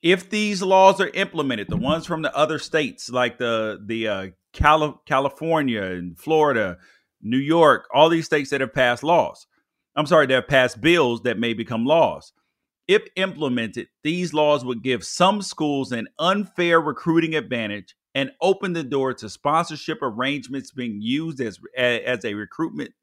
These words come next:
inducement. This would create a huge imbalance among schools and could lead to corruption in the recruiting process.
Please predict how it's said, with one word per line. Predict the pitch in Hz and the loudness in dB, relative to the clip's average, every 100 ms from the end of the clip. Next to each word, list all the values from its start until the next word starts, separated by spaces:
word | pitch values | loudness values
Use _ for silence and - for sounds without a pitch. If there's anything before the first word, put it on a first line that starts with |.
| _ _ _ _ _ | _ _ _ _ _
inducement. | 143 135 143 135 - 87 - _ _ _ _ _ _ | -6 -2 -2 -2 -6 -14 -18 _ _ _ _ _ _
This | 87 131 185 185 | -4 0 0 0
would | 170 | -4
create | - 147 127 | -2 -2 0
a | 107 | -2
huge | 131 165 180 - | -4 -4 -6 -8
imbalance | 139 120 120 127 131 - | -8 -4 0 0 0 -6
among | 110 110 107 95 | -6 -4 -6 -10
schools | - 151 170 190 185 _ _ _ 127 | -6 0 0 0 -4 _ _ _ -4
and | 135 | -2
could | 135 110 | -4 -4
lead | 139 135 120 | -4 -4 -6
to | |
corruption | - 117 107 135 151 170 165 - - | -8 -6 0 0 0 -4 -6 -8 -6
in | 131 127 | -4 -4
the | 107 - | -6 -8
recruiting | 113 - 151 151 139 | -10 -6 -4 -4 -4
process. | - 135 107 - 90 69 - | 0 0 0 -4 -12 -12 -20